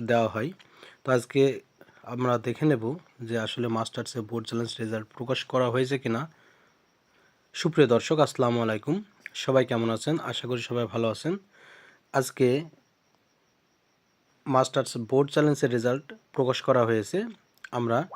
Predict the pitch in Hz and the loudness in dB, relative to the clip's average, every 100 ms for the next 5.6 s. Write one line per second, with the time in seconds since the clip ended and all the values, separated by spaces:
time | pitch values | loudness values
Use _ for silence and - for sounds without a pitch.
0 | - - - - 127 127 151 147 - 147 | -18 -20 -20 -6 -4 -2 -2 0 2 2
1 | 120 120 110 165 185 _ - 143 139 127 | 4 0 0 -2 -8 _ -2 2 4 4
2 | 110 147 196 _ _ _ _ _ _ _ | 2 -2 -6 _ _ _ _ _ _ _
3 | _ _ _ _ _ _ _ - 135 123 | _ _ _ _ _ _ _ 0 2 2
4 | 139 147 131 123 113 117 127 135 117 120 | 2 2 0 0 2 4 4 0 -2 -4
5 | 117 120 117 127 120 131 | -2 -2 -2 -2 -4 -4